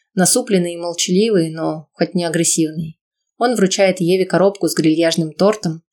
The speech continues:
и отправляется на задний двор в компании Терентия Дмитриевича, чтобы заняться подготовкой мангала.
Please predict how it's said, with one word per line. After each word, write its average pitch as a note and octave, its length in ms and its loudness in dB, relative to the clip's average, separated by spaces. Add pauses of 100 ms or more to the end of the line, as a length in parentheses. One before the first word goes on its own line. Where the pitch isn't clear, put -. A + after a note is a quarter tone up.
(180)
и C#4 80 2
отправляется F3 720 0
на D#3+ 100 -2
задний E3 300 2
двор F3+ 240 0
в - 80 -8
компании E3+ 540 -2
Терентия D#3+ 520 0
Дмитриевича, D#3+ 880 -4
чтобы D#3 280 0
заняться D#3+ 400 -2
подготовкой D#3 600 -2
мангала. D#3+ 540 -6